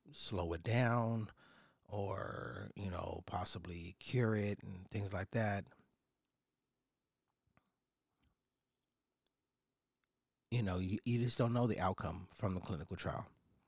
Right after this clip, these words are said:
So, um, but, you know, you still gotta, you still gotta continue to move. You still gotta continue to go. So that's here,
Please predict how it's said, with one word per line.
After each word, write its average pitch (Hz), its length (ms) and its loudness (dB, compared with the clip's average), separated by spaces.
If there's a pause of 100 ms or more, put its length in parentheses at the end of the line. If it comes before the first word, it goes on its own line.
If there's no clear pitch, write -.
So, 87 300 -2 (680)
um, 90 500 0 (4000)
but, 117 200 2
you 120 80 6
know, 107 160 8
you 104 120 4
still 147 220 8
gotta, 110 260 6
you 95 120 -4
still 143 200 4
gotta 107 200 4 (100)
continue 95 400 4
to 87 80 0
move. 90 320 0 (240)
You - 80 -8
still 117 160 -2
gotta 104 160 4
continue 98 460 0
to 78 80 -6
go. 101 360 4 (2000)
So 131 100 -4
that's 117 220 2
here, 123 200 4